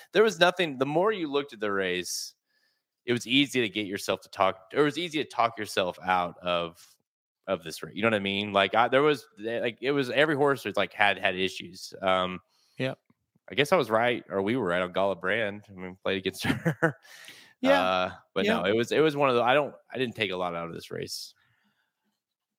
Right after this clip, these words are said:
Speaker 2: It wasn't that good of a race on paper.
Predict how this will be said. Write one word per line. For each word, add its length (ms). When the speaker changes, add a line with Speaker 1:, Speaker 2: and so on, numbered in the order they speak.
Speaker 2:
It 160
wasn't 380
that 260
good 100
of 80
a 60
race 300
on 140
paper. 600